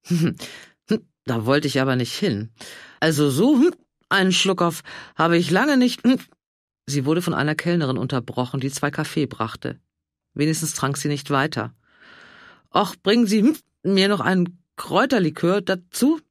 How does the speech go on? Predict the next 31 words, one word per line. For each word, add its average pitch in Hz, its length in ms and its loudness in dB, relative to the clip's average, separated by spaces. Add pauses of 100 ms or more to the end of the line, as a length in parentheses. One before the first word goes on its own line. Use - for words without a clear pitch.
(220)
Hm? 330 140 0 (640)
Bitte?“ 311 320 0 (1120)
„Tante 123 460 -4
Inge.“ 160 340 2 (840)
Christine 202 420 -2
traf 156 280 -2
ein 143 220 -2
warnender 143 340 0
Blick 143 240 -6
von 143 180 -4
Johann. 117 500 -4 (260)
Tante - 260 -2
Inge 175 220 2
schien 175 240 0
der 151 140 0
Ton 156 200 -2
nicht 151 140 -4
gestört 143 400 -2
zu 127 160 -4
haben. 110 380 -4 (600)
„Schätzchen, - 460 0
das 160 200 2
hilft 240 260 2
gegen 185 240 0
Schnupfen - 580 -2 (240)
auf. 127 440 0 (280)
Und 175 300 0
Annika 202 440 2
ist 123 200 -4
ja 123 120 2
dabei.“ 113 520 -2